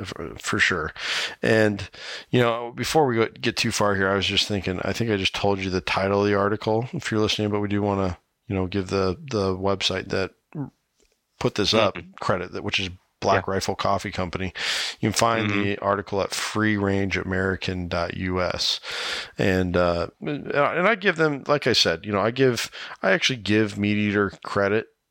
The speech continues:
Speaker 1: and
Speaker 2: Yeah.
Speaker 1: Black Rifle Coffee Company credit sharing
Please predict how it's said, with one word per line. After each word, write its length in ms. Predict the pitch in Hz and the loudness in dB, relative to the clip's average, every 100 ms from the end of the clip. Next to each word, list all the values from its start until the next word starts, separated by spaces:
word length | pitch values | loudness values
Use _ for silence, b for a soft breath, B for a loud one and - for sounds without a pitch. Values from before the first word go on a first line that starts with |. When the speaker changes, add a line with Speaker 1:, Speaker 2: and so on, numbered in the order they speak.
| _ | _
Speaker 1:
and 560 | 117 104 98 95 90 87 | 0 2 2 0 -2 0
Speaker 2:
Yeah. 200 | - - - - | 2 2 -2 -2
Speaker 1:
Black 280 | 104 98 - | 0 0 2
Rifle 300 | 101 - 101 | 0 0 -2
Coffee 380 | - 90 - | -2 -4 -4
Company 420 | 104 104 101 101 - | -4 -4 -2 -4 -4
credit 720 | - - 92 92 104 - - B B B B | -8 -8 -4 0 0 -2 -10 B B B B
sharing 920 | - - - 117 117 113 98 92 92 | 2 4 4 4 2 2 2 0 -6